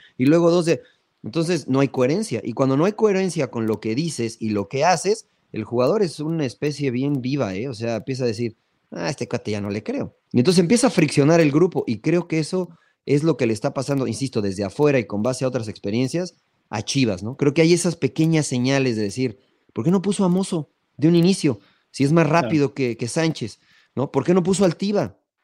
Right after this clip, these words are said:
Speaker 1: desde un inicio que viene de selección?". Entonces hay cuestionamientos que, que dices, "Algo está pasando en Chivas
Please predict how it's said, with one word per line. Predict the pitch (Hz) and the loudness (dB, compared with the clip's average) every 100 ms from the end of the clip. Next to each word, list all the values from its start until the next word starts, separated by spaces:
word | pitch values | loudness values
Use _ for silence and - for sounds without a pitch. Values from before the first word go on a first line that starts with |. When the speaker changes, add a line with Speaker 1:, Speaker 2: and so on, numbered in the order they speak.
| _ _ _ - | _ _ _ -8
Speaker 1:
desde | 120 135 | -2 2
un | 165 | 4
inicio | 170 160 | 2 0
que | 151 127 | -2 0
viene | 147 | 0
de | 151 | 0
selección?". | 131 117 107 143 160 143 _ - _ - | -2 -6 -4 -2 -2 -4 _ -20 _ -4
Entonces | 131 208 | 0 2
hay | 226 | 2
cuestionamientos | 262 247 202 175 170 196 208 - | 2 2 2 2 2 0 -2 -2
que, | 151 123 | 0 0
que | - 127 | -2 -4
dices, | 127 135 139 113 - - | -4 0 -2 -2 -8 -2
"Algo | 135 175 180 190 | 4 4 4 2
está | - 160 156 | 2 -2 2
pasando | 156 143 151 143 | 0 2 0 2
en | 135 | 0
Chivas | - 139 127 139 | -2 -2 -2 -4